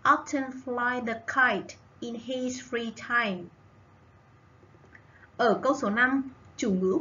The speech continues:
của cô là Tâm, là danh từ số ít.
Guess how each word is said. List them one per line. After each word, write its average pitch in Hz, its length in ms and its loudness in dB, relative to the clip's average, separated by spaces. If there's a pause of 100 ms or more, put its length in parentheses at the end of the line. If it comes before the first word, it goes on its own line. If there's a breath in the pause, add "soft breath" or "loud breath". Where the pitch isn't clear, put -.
của 202 200 2
cô 226 180 0 (580)
là 202 340 2
Tâm, 247 260 0 (880)
là 190 300 0
danh 208 120 -2
từ 190 220 -2
số - 140 -8
ít. 370 240 -2